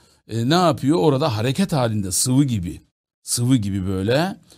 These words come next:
Efendim, fırsat bulunca dışarıya volkan olarak çıkıyor. Bulamayınca altta sıkışıyor, oralara baskı yapıyor. Bahsettiğimiz o dağlara,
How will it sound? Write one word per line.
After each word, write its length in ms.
Efendim, 720
fırsat 500
bulunca 320
dışarıya 440
volkan 340
olarak 340
çıkıyor. 520
Bulamayınca 520
altta 280
sıkışıyor, 840
oralara 520
baskı 340
yapıyor. 640
Bahsettiğimiz 580
o 160
dağlara, 560